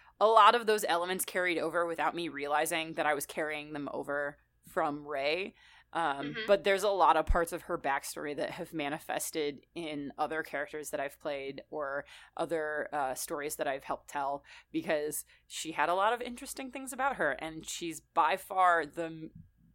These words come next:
Speaker 1: the most detailed character I ever created from that time in my life.
Speaker 2: Yeah.
Speaker 1: And it's a shame to not use some of that again. So some of
Speaker 2: Oh,
Speaker 1: it
Speaker 2: yeah, definitely.
Speaker 1: definitely got put into other stuff, although I don't think it was ever intentional.
Speaker 2: Mm-hmm.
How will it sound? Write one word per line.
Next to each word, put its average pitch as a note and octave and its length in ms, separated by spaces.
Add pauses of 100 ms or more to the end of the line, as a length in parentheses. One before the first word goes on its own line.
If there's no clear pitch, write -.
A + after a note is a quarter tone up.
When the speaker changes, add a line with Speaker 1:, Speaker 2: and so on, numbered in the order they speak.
Speaker 1:
the F#3 80
most F3 420
detailed D#3 440
character D3 340
I C#3+ 120
ever D3 260
created D3 400
from F3+ 160
that F3 160
time F#3 200
in F#3+ 80
my G3 140
life. G3 400 (300)
Speaker 2:
Yeah. G3+ 220
Speaker 1:
And E3 300 (120)
it's - 240
a F3 60
shame F3 400
to - 140
not D#3 360 (240)
use D3+ 260
some B2+ 180
of B2 60
that A#2+ 160
again. C3+ 440 (260)
So D3+ 560
some G3+ 240
of F#3 120
Speaker 2:
Oh, F3 60
Speaker 1:
it D#3+ 100
Speaker 2:
yeah, C4+ 120
definitely. - 460 (200)
Speaker 1:
definitely F3+ 540
got E3+ 220
put F#3+ 120
into D#3+ 260
other D3+ 200
stuff, D3+ 340
although D#3+ 220
I D3 80
don't E3+ 200
think D3 160
it - 60
was D3 120
ever C3 200
intentional. - 560 (800)
Speaker 2:
Mm-hmm. C4+ 220